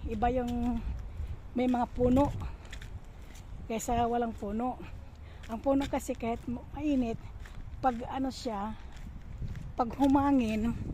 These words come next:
pag humangin siya, ano, tawag nun, ah, presko ang ano niya,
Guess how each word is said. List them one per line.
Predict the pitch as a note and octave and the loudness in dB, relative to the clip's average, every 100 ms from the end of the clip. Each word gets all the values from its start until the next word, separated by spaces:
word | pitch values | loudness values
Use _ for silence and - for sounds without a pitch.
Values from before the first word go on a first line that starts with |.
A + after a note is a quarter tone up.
| - - - - - - - - - - | -4 -6 -8 -8 -8 -8 -8 -10 -8 -4
pag | - B3 | -2 2
humangin | C4+ C#4+ C#4+ C#4 C4 | 6 6 6 6 4
siya, | - A3 A3 A#3 | 0 0 0 4
ano, | C4 B3 - - - - - - - - - - - - | 6 6 4 4 2 0 -2 -2 -2 -2 -4 -2 -2 -2
tawag | G#3+ G3+ | -2 -2
nun, | G3 B3 A#3+ - - - - - - - - - - - - | 0 0 0 0 0 0 0 2 2 2 4 4 4 4 2
ah, | - - - - - - - - - - - - - - - - - - - - - - - - - - - - - - - - - - - - - - - | 2 4 4 4 2 2 0 0 2 4 4 6 4 4 2 2 2 4 4 4 2 2 0 0 -2 -2 -2 0 -2 -2 -2 -2 0 0 -2 -2 -4 -4 4
presko | C4+ - - | 6 6 4
ang | A#3 B3 A#3+ A#3 - | 4 4 4 4 4
ano | A3+ - | 4 8
niya, | - | 12